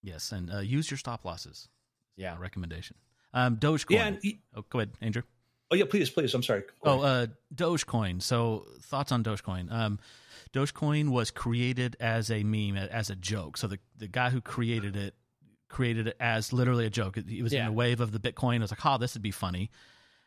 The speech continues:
Speaker 1: And, well, like a good meme, it stuck around.
Speaker 2: Yeah.
Speaker 1: Um, so investing in it, um, man, you gotta be real careful because it is an inflationary token. So every time a, anytime it gets used, it creates more tokens.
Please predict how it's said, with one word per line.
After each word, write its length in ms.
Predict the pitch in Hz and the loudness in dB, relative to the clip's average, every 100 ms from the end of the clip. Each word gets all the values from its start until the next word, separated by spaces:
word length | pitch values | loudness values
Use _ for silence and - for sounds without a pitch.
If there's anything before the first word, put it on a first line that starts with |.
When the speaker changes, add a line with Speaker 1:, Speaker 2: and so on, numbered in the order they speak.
| - | -2
Speaker 1:
And, 220 | 127 123 | 2 2
well, 240 | 120 127 123 | 4 4 4
like 160 | 117 | 2
a 60 | 113 | 2
good 180 | 127 117 | 2 4
meme, 300 | 127 123 98 | 4 4 2
it 60 | |
stuck 200 | - 123 | -2 0
around. 540 | 110 113 101 78 60 - _ | 0 0 0 -2 -10 -14 _
Speaker 2:
Yeah. 240 | 120 110 90 | -4 -4 2
Speaker 1:
Um, 480 | 120 113 101 85 - _ _ _ - _ | 2 2 0 -2 -8 _ _ _ -20 _
so 600 | - - 135 131 127 127 _ _ _ | -4 2 4 4 2 -2 _ _ _
investing 560 | 135 123 151 147 - 113 | 0 2 2 0 0 0
in 120 | 104 | 0
it, 240 | 92 - - _ | -2 -6 -10 _
um, 520 | 127 123 120 107 95 - _ _ _ _ | 0 0 2 0 -2 -6 _ _ _ _
man, 180 | 104 113 | -2 0
you 60 | |
gotta 140 | 117 120 | 2 2
be 100 | 113 | 2
real 160 | 127 131 | 2 2
careful 360 | 131 123 113 | 0 0 -2
because 580 | 101 110 123 107 107 - | -4 -2 0 0 0 -4
it 100 | 127 | -2
is 160 | 123 113 | -2 0
an 140 | 113 | 0
inflationary 760 | 104 98 - 123 - 120 104 101 | 0 -2 0 0 0 0 0 -2
token. 460 | 123 110 95 82 | -2 -2 -4 -8
So 160 | - 107 | -6 -6
every 240 | 117 123 | -4 -4
time 220 | 123 120 113 | -2 -2 -2
a, 80 | 98 _ _ - | -4 _ _ -10
anytime 420 | 123 123 143 123 | -6 -4 0 0
it 100 | 110 | 0
gets 420 | 107 - - - _ _ | -4 -8 -8 -8 _ _
used, 600 | 127 123 127 135 127 - | -8 0 2 2 0 -6
it 120 | 113 | -10
creates 340 | - 123 117 123 | -2 0 0 0
more 180 | 113 | 0
tokens. 520 | 104 98 92 71 - | 0 -4 -4 -10 -12